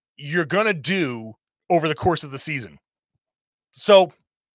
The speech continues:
you don't waste Jordan Walsh's time by playing zone if you're not gonna play zone. You don't waste J D Davison's time learning the concepts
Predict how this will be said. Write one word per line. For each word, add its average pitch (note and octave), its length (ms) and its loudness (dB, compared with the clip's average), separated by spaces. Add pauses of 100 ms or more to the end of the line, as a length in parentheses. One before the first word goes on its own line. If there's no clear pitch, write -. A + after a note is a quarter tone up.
(760)
you F3 120 2
don't C4 200 6
waste D#3+ 600 -2
Jordan D3+ 360 -2
Walsh's C#3 420 0
time B2+ 500 -2 (560)
by C#3 120 4
playing C#3+ 360 -2
zone D3+ 380 4
if - 120 -12
you're D3+ 100 0
not D3+ 100 0
gonna D#3+ 100 -8
play F3 160 -4
zone. E3 280 -4 (1000)
You G#3+ 100 0
don't D3 260 2
waste F#3+ 580 -2
J E3+ 180 0
D D#3+ 100 -4
Davison's D3 500 -2
time D3 420 0 (140)
learning D#3 600 -2 (300)
the C#3+ 100 -4
concepts E3 760 2